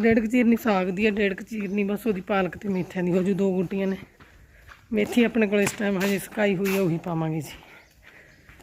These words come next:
ਛੇਤੀ ਰਿੱਝ ਜੂਗਾ, ਚੁੱਲ੍ਹੇ 'ਤੇ ਤਾਂ ਬਣੀ ਜਾਂਦਾ ਫੁੱਲ ਅੱਗ ਮਚਾ ਕੇ।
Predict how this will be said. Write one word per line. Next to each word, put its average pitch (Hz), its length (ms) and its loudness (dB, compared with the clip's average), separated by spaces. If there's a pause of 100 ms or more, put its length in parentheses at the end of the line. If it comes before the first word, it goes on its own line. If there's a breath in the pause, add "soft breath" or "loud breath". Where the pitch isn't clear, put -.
(120)
ਛੇਤੀ 220 340 0
ਰਿੱਝ 202 220 2
ਜੂਗਾ, 196 300 2 (100)
ਚੁੱਲ੍ਹੇ 208 200 4
'ਤੇ 208 100 2
ਤਾਂ 208 140 0
ਬਣੀ 196 280 4
ਜਾਂਦਾ 175 220 2
ਫੁੱਲ 180 280 -2
ਅੱਗ 156 120 -2
ਮਚਾ 165 280 -2
ਕੇ। 175 160 -12